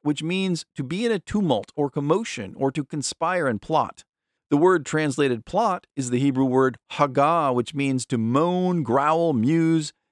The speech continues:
meditate, devise, plot, growl, roar, and imagine. I s-, think I said growl twice. So the idea is that the people of the world are in a tumult, growling and roaring and imagining and devising and plotting to do something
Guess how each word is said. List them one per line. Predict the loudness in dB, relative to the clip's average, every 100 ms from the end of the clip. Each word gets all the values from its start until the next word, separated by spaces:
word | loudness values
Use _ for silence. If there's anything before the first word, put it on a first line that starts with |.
| _
meditate, | 2 2 2 0 -2 -2 -4
devise, | 0 0 2 0 -4
plot, | -6 -4 -2 -2 -6
growl, | -4 0 0 0
roar, | 2 2 2
and | 2
imagine. | 0 0 0 -4 -6 -12 -20 _ _ _
I | -10
s-, | -10
think | -8 -6
I |
said | -4 -6 -8 _
growl | -4 -2 -4
twice. | -6 -8 -8 -14 _ _ _ _ _
So | 0
the | 2 0
idea | 0 2 2 2
is | 2 2
that | 0
the | 0
people | -2 -4 0 0
of | 2
the | 2
world | 4 4 2
are | 0
in | 0 -2
a |
tumult, | -2 0 2 0 -2 -8
growling | -2 2 2 2 2 2 2
and | 2
roaring | 2 4 4 2 2
and |
imagining | 0 0 0 -2 0 0
and | 2
devising | 2 2 2 0 0
and | -2
plotting | -4 -2 0 0 0
to | 0
do | 0
something | 0 0 -2 -4 -8 -8